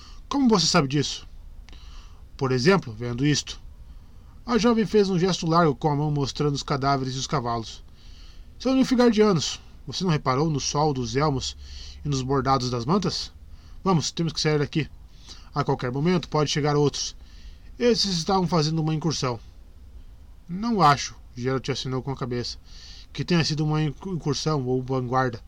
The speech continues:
Eles vieram por outro motivo." "Por qual, então? Por curiosidade?" "Foi por isso."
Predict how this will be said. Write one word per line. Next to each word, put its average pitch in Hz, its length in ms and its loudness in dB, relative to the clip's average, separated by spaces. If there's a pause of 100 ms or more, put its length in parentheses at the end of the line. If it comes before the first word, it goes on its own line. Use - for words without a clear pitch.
(480)
Eles 220 220 2
vieram 202 220 4
por 185 160 2
outro 180 180 0
motivo." 143 420 0 (1120)
"Por 233 160 0
qual, 254 220 6
então? 240 240 4 (300)
Por 120 200 -6
curiosidade?" 127 800 0 (960)
"Foi 247 140 0
por 185 200 6
isso." - 280 4